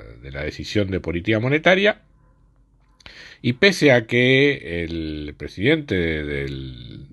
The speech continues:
de la Reserva Federal, Jerome Powell, de alguna manera dejó abierta la posibilidad para nuevas subas de tasas en el futuro, el mercado siguió en su onda expansiva, eh,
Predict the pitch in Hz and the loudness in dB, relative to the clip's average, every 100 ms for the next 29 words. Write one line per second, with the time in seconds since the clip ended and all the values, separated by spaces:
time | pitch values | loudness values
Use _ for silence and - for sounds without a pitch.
0 | 58 62 69 71 78 95 90 - 85 110 | -18 -14 -12 -12 -6 -2 -2 0 2 6
1 | 151 147 131 104 85 78 87 82 82 107 | 6 6 2 -2 -6 -8 -8 -10 -4 0
2 | 110 110 110 110 - - - - - 82 | 2 2 2 -2 -10 -20 -20 -20 -8 -4
3 | 98 113 98 104 110 90 - 95 113 185 | -2 -2 2 4 6 4 2 4 6 6
4 | 135 - 85 80 76 76 - 78 85 101 | 4 0 -2 -2 -6 -10 -10 -6 -2 2
5 | 117 104 80 76 73 78 120 113 90 - | 2 2 -4 -4 -4 0 2 2 2 -2
6 | 95 87 78 71 90 90 - 82 82 _ | -6 -4 -4 -4 -2 -2 -2 -6 -6 _
7 | - - - - _ 78 78 80 78 78 | -20 -20 -20 -20 _ -4 -2 -2 -2 -2
8 | 110 127 196 175 165 170 - - 127 143 | -2 0 4 6 6 6 -4 -6 -2 0
9 | 165 170 160 180 226 - - 120 294 202 | 2 4 6 4 0 -4 -6 0 2 2
10 | 139 - - 92 85 82 80 73 - 80 | 0 -4 -8 -8 -6 -8 -10 -12 -10 -8
11 | 78 76 71 78 87 90 85 - 113 110 | -6 -6 -6 -2 -2 0 -2 0 0 0
12 | - 170 143 143 170 - - - - _ | 0 2 4 4 2 -4 -20 -20 -20 _
13 | - 90 87 80 78 | -2 2 4 2 0